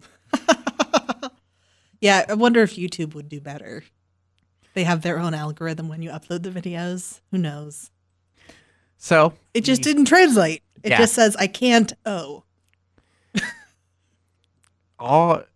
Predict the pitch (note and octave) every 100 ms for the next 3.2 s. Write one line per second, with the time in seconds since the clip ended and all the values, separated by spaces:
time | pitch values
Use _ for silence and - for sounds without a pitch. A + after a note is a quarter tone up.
0 | _ - C3 D3 D#3 C#3+ C#3 C#3 B2+ -
1 | _ _ _ _ B2 G#2+ G#2+ - - A#2
2 | C3+ - A2 F#2+ - G#2 G2 G2 G#2 G2+
3 | G2